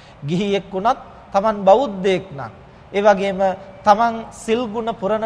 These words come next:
ප්‍රතිපත්ති පුරන කෙනෙක් නම්, තමන් වැඩිහිටියෙක් නම්, තරුණයෝ කරන කියන විදිහට තමන් කටයුතු කරන්න යන එක සුදුසුද? තරුණයෝ අඳින පළඳින විදිහට තමන් අඳින්න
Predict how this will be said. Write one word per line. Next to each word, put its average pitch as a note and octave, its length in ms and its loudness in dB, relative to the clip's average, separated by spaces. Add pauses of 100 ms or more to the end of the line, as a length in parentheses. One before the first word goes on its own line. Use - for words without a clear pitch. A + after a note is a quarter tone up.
ප්‍රතිපත්ති G#3 560 -2
පුරන G#3+ 360 -6
කෙනෙක් A#3 380 -6
නම්, D#3 200 -4 (260)
තමන් G#3+ 260 0 (100)
වැඩිහිටියෙක් A3+ 680 -2
නම්, C3+ 200 -10 (520)
තරුණයෝ D4+ 520 0
කරන C#4 320 -2
කියන B3+ 320 -8
විදිහට A#3 320 -8
තමන් A3 320 -6
කටයුතු G#3+ 380 -8
කරන්න G#3 280 -4
යන G3 180 -2
එක F#3+ 200 -4
සුදුසුද? G3 480 -8 (480)
තරුණයෝ D#4+ 560 2
අඳින A#3 320 -4
පළඳින A3+ 380 -4
විදිහට A3 340 -8
තමන් G#3+ 320 -6
අඳින්න G3+ 320 -4